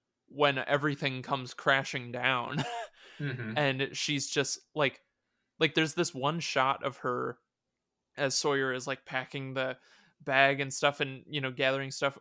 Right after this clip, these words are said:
Speaker 1: There's this one shot where she's wiping away a tear from her eye,
Speaker 2: Mm-hmm.
Speaker 1: but then she's, like,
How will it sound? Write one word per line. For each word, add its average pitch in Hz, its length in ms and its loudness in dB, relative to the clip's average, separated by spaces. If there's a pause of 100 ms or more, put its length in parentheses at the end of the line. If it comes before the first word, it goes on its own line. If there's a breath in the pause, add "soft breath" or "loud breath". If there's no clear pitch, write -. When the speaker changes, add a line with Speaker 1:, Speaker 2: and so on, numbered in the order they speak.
Speaker 1:
There's 139 200 -2
this 131 140 -8
one 151 220 0
shot 139 340 2
where 135 120 0
she's 139 280 -6
wiping 135 600 0
away 135 260 2
a 120 80 2
tear 139 360 -2
from 139 300 -2
her 127 200 2
eye, 120 480 0 (580)
Speaker 2:
Mm-hmm. 107 220 -12
Speaker 1:
but 151 160 4
then 147 200 4
she's, 143 320 0
like, 147 220 2